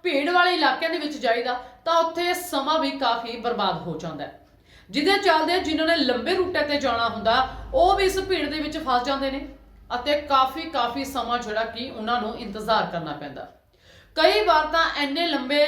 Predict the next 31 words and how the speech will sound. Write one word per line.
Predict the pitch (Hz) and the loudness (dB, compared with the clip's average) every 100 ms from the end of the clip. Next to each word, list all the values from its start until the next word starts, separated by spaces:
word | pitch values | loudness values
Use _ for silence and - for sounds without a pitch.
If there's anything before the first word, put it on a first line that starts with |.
| - | 0
ਜਾਮ | - 214 247 294 | -2 0 0 2
ਲੱਗ | 240 - | 0 0
ਜਾਂਦੇ | 220 214 233 | -2 -2 -4
ਨੇ | 226 240 | -4 -6
ਕਿ | 240 262 | -8 -10
ਲੋਕਾਂ | 208 202 202 247 202 | -6 -6 -4 -2 -2
ਨੂੰ | 202 247 - | -4 -8 -6
ਇੱਕ | 294 302 320 311 | -6 -6 -2 0
ਘੰਟੇ | 269 233 | 0 0
ਤੋਂ | 233 240 | -2 -2
ਵੱਧ | 175 208 202 | 0 -2 -2
ਦਾ | 262 262 | -2 -2
ਸਮਾਂ | 233 208 247 | -4 -2 0
ਵੀ | 180 196 240 - - _ | 0 -6 -8 -16 -20 _
ਇਸ | - 330 | -6 -2
ਜਾਮ | - 285 285 320 | 2 4 4 4
ਦੇ | 370 | 0
ਵਿੱਚ | 330 | -2
ਫਸ | 302 247 226 | -2 -2 -2
ਕੇ | 240 | -4
ਇੰਤਜ਼ਾਰ | 233 240 214 226 208 185 180 | -4 -4 -8 -6 -2 -2 -2
ਕਰਨਾ | 220 175 156 | -4 -4 -6
ਪੈਂਦਾ, | 156 - - - _ _ _ _ _ _ _ | -8 -12 -14 -18 _ _ _ _ _ _ _
ਜਿਸ | 196 370 | -2 0
ਕਰਕੇ | 370 349 359 359 | 4 2 2 2
ਲੋਕਾਂ | 285 285 339 | 2 4 2
ਨੂੰ | 330 - | 2 2
ਕਾਫੀ | 262 254 285 | 2 2 -2
ਸਮੱਸਿਆਵਾਂ | 277 254 226 - 302 311 254 | -6 -8 -10 -6 -4 -2 -2
ਦਾ | 196 208 | -2 -4
ਸਾਹਮਣਾ | - 226 285 208 | -4 -4 -4 -4